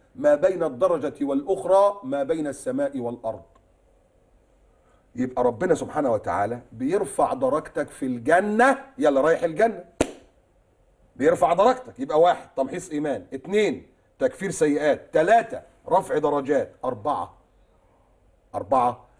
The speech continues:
تصحيح مسار، تصحيح مسار. إزاي؟ كنت أنا راجل فقير على قد حالي، وربنا اللي بيديهوني يا دوب معيشني ومقا-، فربنا وسع عليا شوية، عطاني شوية فلوس، هوبا سجاير. <laughs> ليه؟ ربنا كرمني الحمد لله.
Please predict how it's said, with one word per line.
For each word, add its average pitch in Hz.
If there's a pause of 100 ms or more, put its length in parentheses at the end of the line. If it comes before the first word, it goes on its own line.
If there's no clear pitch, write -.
(160)
تصحيح 202
مسار، 185 (1600)
تصحيح 196
مسار. 170 (360)
إزاي؟ 123 (440)
كنت 156
أنا 180
راجل 160
فقير 143
على 131
قد 135
حالي، 170 (420)
وربنا 135
اللي 131
بيديهوني 127
يا 135
دوب 131
معيشني 123
ومقا-، 110 (280)
فربنا 135
وسع 147
عليا 139
شوية، 107
عطاني 147
شوية 135
فلوس، 120
هوبا 139
سجاير. 117
<laughs> - (420)
ليه؟ 131
ربنا 123
كرمني 127
الحمد 110
لله. 110